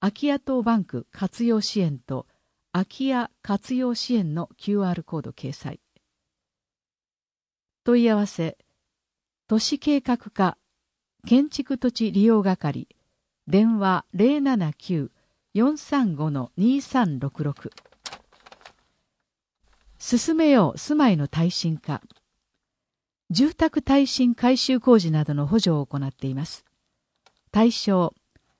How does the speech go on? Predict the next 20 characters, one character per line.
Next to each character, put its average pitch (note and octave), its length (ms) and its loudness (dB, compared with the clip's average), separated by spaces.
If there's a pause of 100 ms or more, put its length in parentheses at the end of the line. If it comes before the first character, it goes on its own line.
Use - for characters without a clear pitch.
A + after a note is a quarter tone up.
(200)
昭 E4+ 240 2
和 C#4 140 4
五 A3 140 6
十 G#3+ 180 6
六 G3+ 260 2
年 D3+ 280 0 (100)
五 B3+ 120 4
月 C#4 240 0
三 A3+ 360 2
十 D3+ 160 -2
一 D3 240 -4
日 G#3+ 320 0
以 G#3+ 60 -2
前 G#3+ 160 2
に D3+ 160 -4
着 - 260 -6
工 E3 180 -2
さ E3 160 -4
れ D3+ 80 -4
た C#3 300 -6